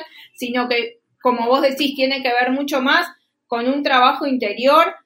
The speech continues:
de aceptarme y de saber qué valor le quiero dejar al mundo, ¿no? ¿Qué marca quiero dejar en este universo? Y cómo vivir feliz,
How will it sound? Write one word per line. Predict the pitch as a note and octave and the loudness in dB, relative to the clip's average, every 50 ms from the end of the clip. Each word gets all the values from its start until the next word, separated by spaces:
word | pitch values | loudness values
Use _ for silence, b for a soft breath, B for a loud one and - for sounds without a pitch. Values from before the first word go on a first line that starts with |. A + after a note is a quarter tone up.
| _ _ _ | _ _ _
de | - F#3 A#3 A#3+ | -4 0 0 2
aceptarme | A3+ B3 - B3 A3+ A#3 - - C#4+ C#4+ D#4+ E4 F4 F4 F#4+ F#4 F#4 | 2 0 -2 -4 -6 -6 -2 2 4 4 4 4 0 -4 -6 -8 -6
y | F4 | -4
de | C#4+ B3+ B3 | -2 -2 -2
saber | B3+ C4 A3+ A3+ A#3+ B3+ C4 C4 C4 C4 | -2 -4 -2 0 2 2 0 0 -4 -4
qué | - C#4 | -6 -4
valor | C4+ C#4 C4+ C4 B3+ B3+ C4 C4 | 0 0 2 2 2 0 0 0
le | C4+ C4 A#3+ A#3 | -2 -4 -4 0
quiero | B3 B3+ B3+ C4 C4 B3 | 0 0 0 2 0 -2
dejar | A3+ A3+ - - A#3 A#3+ A#3+ A#3+ | -4 -6 -6 -2 -2 0 0 0
al | A#3 A3+ A3 A3 | 0 0 -2 0
mundo, | A3+ B3+ F4+ D#4 D4 D4 C#4+ C4+ B3 | 0 -2 -2 -2 0 0 0 0 2
¿no? | C4 C4+ C#4+ C#4 C#4 | 2 0 0 -2 -2
¿Qué | F4 C#4 | -2 -2
marca | C#4 C#4 C4+ C4+ C4+ C4+ C4+ C4 A#3+ B3 | 0 2 2 2 2 2 0 0 -2 0
quiero | C4 C4 C4 C4 B3+ | 0 0 2 2 0
dejar | B3+ C4 C#4 C4+ C4 | 0 0 2 2 2
en | B3+ B3+ | 0 0
este | C4 C#4 - C4+ | -2 -6 -6 -8
universo? | B3+ A#3+ A#3 A#3+ C4+ D4+ D4 - F#4+ G4 G#4 G4 - _ _ _ _ _ | -8 -4 -2 -2 -2 -2 -2 -2 -4 -4 -4 -4 -8 _ _ _ _ _
Y | - B3+ B3+ A#3 | -6 -6 -6 -2
cómo | - D#4+ F4+ G#4 G#4 G4+ F#4+ E4+ C#4 - - G#3+ | 0 0 0 2 2 4 4 4 2 0 -4 -8
vivir | A3 A#3 A#3 A#3 C4 C#4+ D#4 F#4+ | -8 -8 -6 -4 -4 -4 -4 -4
feliz, | F4+ - C4 A3+ A3+ A#3+ C4+ D4+ E4+ F#4 - - | -4 -2 -2 -2 -2 -2 -2 -2 -2 -4 -6 -8